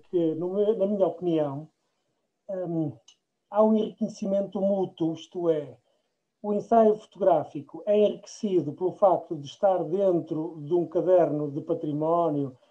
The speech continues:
em que tem textos sobre, hum, arqueologia, história da arte, e o caderno que tem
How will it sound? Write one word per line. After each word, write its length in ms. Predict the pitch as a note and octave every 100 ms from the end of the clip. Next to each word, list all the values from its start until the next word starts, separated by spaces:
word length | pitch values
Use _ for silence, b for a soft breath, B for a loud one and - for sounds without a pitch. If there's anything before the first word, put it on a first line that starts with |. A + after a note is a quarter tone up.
| _ -
em 100 | E3+
que 60 |
tem 200 | - F3
textos 400 | D#3 F3+ D#3 -
sobre, 340 | - D#3+ C#3 C#3 _ _ _ _
hum, 500 | F3 E3 D3+ D3 C#3 B2 _ _ _ -
arqueologia, 1160 | F#3 C#3 - D#3 B2+ D#3 F3+ F3 E3+ D#3+ D#3+ E3
história 400 | - D#3+ D#3 C#3+
da 160 | C#3+
arte, 560 | D#3 D#3+ D#3 D#3 - E3 _ _ _ _ _
e 540 | A#3+ A3+ A3 G#3+ B3+ - _
o 100 | G#3
caderno 600 | - A3+ A3+ G#3+ F#3 D#3+ -
que 80 | D#3
tem 360 | - G#3 F#3